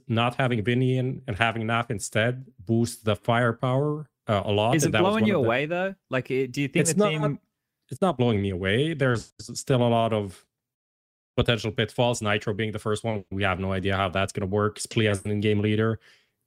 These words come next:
Speaker 1: coming from a different game, like, uh,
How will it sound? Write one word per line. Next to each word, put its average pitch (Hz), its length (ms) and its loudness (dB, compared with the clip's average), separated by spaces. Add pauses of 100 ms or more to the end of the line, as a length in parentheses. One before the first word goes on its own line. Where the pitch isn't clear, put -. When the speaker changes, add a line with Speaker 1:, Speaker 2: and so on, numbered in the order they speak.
Speaker 1:
coming 104 340 4
from 104 180 0
a 101 40 2
different 101 340 0
game, 101 340 2
like, 92 320 -2 (500)
uh, 110 40 -2